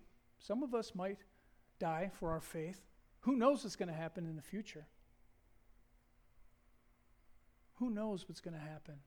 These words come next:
in the future? But Jesus went to the cross for you and for me.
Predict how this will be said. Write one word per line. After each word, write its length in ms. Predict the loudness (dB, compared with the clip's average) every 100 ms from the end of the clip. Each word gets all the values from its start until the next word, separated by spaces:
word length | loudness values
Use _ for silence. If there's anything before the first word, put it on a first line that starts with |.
| _ -20 -20 -10
in 80 | -6
the 80 | -4
future? 480 | -6 -8 -8 -10 -14 -20 -20 -20 -20 -20 -20 -20 -20 -20 -20 -16 -4
But 140 | -2
Jesus 500 | 2 0 2 -2 -2
went 320 | 0 0 -2
to 100 | -6
the 80 | -6
cross 480 | -6 -2 0 0 -2
for 200 | -8 -4
you 360 | 2 4 4 2
and 140 | -4
for 200 | -4 -2
me. 340 | -2 0 -2